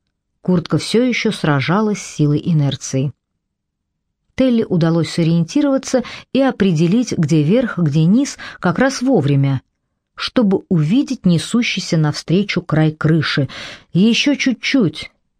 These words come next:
и она улетит вниз, промахнувшись мимо здания. Она была полностью во власти треклятой куртки. Беспомощно подпрыгивая вверх и падая,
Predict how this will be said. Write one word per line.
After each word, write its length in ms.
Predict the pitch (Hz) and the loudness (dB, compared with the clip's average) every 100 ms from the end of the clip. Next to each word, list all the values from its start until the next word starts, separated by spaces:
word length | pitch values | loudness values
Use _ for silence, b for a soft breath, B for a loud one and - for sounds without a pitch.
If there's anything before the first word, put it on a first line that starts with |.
| _ - | _ 0
и 100 | 165 | 2
она 320 | 165 202 226 | 4 4 2
улетит 420 | 180 175 202 - | 0 0 -2 0
вниз, 480 | 147 185 220 - - b b | 2 4 4 0 -10 b b
промахнувшись 800 | - 160 160 - 208 214 226 208 226 | 0 2 2 2 0 0 -2 0 2
мимо 320 | 254 160 139 | 2 2 0
здания. 640 | 135 151 131 131 147 131 _ _ _ _ _ _ _ _ _ _ _ - | 2 2 2 0 -2 -6 _ _ _ _ _ _ _ _ _ _ _ -2
Она 320 | 170 185 240 | 0 2 2
была 300 | 220 220 214 - | 0 0 -2 -2
полностью 640 | 254 262 247 - - 240 B B - | 0 2 -2 -4 -4 -4 B B 0
во 160 | 160 | 2
власти 460 | 151 156 185 - 185 | 2 2 0 -2 -4
треклятой 560 | 175 175 160 156 196 | -2 0 0 0 -2
куртки. 580 | - 240 165 - 143 127 - _ _ _ _ _ _ _ _ _ | -2 -2 -2 -4 -4 -4 -8 _ _ _ _ _ _ _ _ _
Беспомощно 760 | 170 208 - 302 254 226 - 190 | -2 -2 0 2 2 2 0 0
подпрыгивая 880 | 185 185 - 226 277 170 151 147 143 | 0 -4 -2 0 2 2 2 2 2
вверх 400 | 147 220 226 - | 2 0 0 -4
и 40 | |
падая, 580 | 156 220 254 185 165 | -4 -2 0 0 0